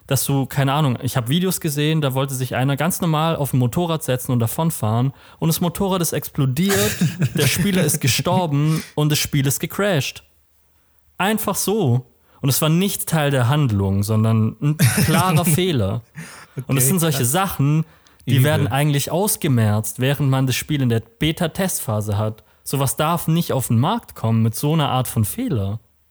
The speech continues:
Speaker 1: Dafür gibt's extra Jobs. Also es gibt Leute, die sowas testen, die sowas sehen und sagen, hey, ändert das mal, das, äh, ist so
Speaker 2: Mhm.
Speaker 1: nicht richtig.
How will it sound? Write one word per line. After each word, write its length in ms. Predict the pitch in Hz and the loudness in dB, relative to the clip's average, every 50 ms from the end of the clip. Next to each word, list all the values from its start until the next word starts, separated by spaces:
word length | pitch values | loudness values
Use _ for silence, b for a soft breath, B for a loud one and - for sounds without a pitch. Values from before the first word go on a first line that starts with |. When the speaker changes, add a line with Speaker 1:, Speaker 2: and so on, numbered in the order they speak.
| _ _ _ b b b b b - | _ _ _ b b b b b -4
Speaker 1:
Dafür 240 | 135 123 - 143 | -4 -2 -2 -2
gibt's 200 | 139 143 - - | -2 -2 -2 -2
extra 380 | 165 147 - - - - 135 127 | -2 -2 -2 -2 -2 0 0 0
Jobs. 680 | 120 110 107 - 175 214 214 160 - - - - - - | 0 0 0 0 0 0 0 -2 -4 -6 -6 -8 -8 -4
Also 220 | - 123 127 135 | 0 0 2 2
es 100 | 131 - | 0 0
gibt 160 | - 165 143 - | 0 -2 0 0
Leute, 220 | 165 175 202 185 | 2 2 2 2
die 120 | 156 143 139 | 2 0 0
sowas 320 | 135 147 143 147 139 - | 0 0 0 0 -2 -2
testen, 360 | - 196 196 202 - - 139 | -2 -2 -2 -2 -2 -2 0
die 80 | 127 123 | 0 0
sowas 300 | 120 131 123 123 117 - | 0 0 0 0 0 0
sehen 180 | 147 151 175 180 | 0 0 0 0
und 100 | 170 147 | 0 0
sagen, 300 | 135 143 143 147 143 143 | 0 0 0 0 0 2
hey, 360 | 147 160 170 170 165 175 b b b b b b b b b _ _ _ _ _ | 2 2 2 0 0 -2 b b b b b b b b b _ _ _ _ _
ändert 280 | - 165 190 190 175 151 | -2 0 0 0 0 0
das 140 | 147 131 - | -2 0 0
mal, 260 | 120 110 113 113 113 | 2 2 2 2 0
das, 400 | 113 120 120 123 - - - _ _ _ - | 0 -2 -4 -4 -4 -4 -8 _ _ _ -20
äh, 400 | - - - - - - 208 - - | -18 -12 -10 -10 -10 -10 -10 -6 -2
ist 160 | 185 165 - | -2 0 0
so 120 | - 160 | 2 2
Speaker 2:
Mhm. 80 | 170 165 | 2 2
Speaker 1:
nicht 180 | 156 107 113 | 2 2 0
richtig. 460 | 120 180 - - 120 117 117 - - | -2 -4 -4 -4 -6 -6 -6 -8 -14